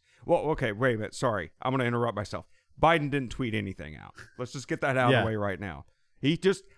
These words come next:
Speaker 1: I bet he, I bet he just figured out how to learn, how to work the eight-track player last month. So he supposedly, I got my fingers up in quotation marks. "We are in the midst of a crisis with the coronavirus.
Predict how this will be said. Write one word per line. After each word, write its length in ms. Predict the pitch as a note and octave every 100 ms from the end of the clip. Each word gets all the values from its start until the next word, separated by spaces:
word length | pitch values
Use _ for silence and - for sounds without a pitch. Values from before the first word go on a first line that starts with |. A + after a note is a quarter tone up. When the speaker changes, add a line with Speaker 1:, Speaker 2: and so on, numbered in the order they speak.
| _ -
Speaker 1:
I 100 | C#3
bet 200 | G3 D3
he, 240 | F3 D#3+ - - D3
I 80 |
bet 220 | F3 E3+ D3+
he 80 | C#3
just 180 | D3
figured 240 | - C#3+ B2+
out 160 | A#2+
how 80 | C3+
to 80 | C3
learn, 240 | B2 B2+ - _ - _ _ _ -
how 120 | D3
to 80 | C3+
work 200 | C#3 -
the 120 | A2+
eight-track 460 | C#3+ - A2+ G2+
player 260 | - G#2+ G2
last 280 | F#2+ F#2 -
month. 240 | G#2+ E2 - _ - - - - _ - -
So 220 | - D#3+
he 220 | D#3+ F#3+
supposedly, 560 | - E3 E3+ E3 C3+ B2+
I 20 |
got 140 | C#3+
my 80 | B2+
fingers 340 | A2 C#3+ B2
up 80 | A#2+
in 60 | A2
quotation 460 | A2+ G#2 A2+ - F2
marks. 280 | D#2 - - - - - - - - -
"We 140 | E3 G#3
are 100 | G3
in 80 | D3+
the 60 |
midst 280 | C#3 F#3+ -
of 100 | D3
a 60 | A#2
crisis 500 | - E3+ D#3 B2 -
with 120 | A2+
the 60 | A#2+
coronavirus. 880 | B2 D3 C#3 F#2+ D#2+ G1+ - -